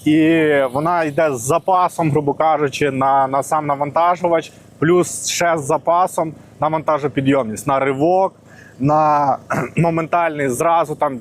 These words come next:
підйом гною. Це дуже важливо, тому що не кожен конкурент,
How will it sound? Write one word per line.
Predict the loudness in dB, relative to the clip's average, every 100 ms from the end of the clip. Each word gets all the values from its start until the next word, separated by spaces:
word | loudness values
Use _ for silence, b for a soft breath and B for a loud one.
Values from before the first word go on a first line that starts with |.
| -6
підйом | -4 0 2 2 2 0
гною. | 2 2 2 2 0 -4 -20 -20 -20 -20 -20 -20 -20 -4
Це | 0
дуже | 0 0
важливо, | 0 0 0 0 0
тому | -2
що | 0 -4 B B B
не | 0 2 0 0
кожен | 0 0 -2
конкурент, | -4 -4 0 0 2 -2